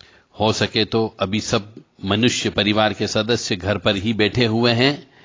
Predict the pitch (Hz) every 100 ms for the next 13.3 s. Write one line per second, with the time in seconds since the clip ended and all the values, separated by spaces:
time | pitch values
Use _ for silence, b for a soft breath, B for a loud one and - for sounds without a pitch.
0 | b b b b - - 113 110 104 117
1 | 104 123 113 98 104 110 117 110 107 95
2 | 107 - 98 95 117 117 110 117 127 165
3 | - _ b b b b - 101 110 160
4 | 151 131 120 113 107 - _ _ b b
5 | b 113 - - 165 160 139 123 110 110
6 | 117 b b b 135 165 117 - 127 110
7 | 143 - 104 101 107 110 - 104 101 123
8 | 135 156 b b b - 117 120 131 117
9 | 113 87 104 107 113 101 - 98 110 101
10 | 98 113 117 135 139 B B B - 123
11 | 131 117 113 113 107 110 113 147 156 -
12 | - 101 107 95 90 113 104 85 101 85
13 | 85 85 90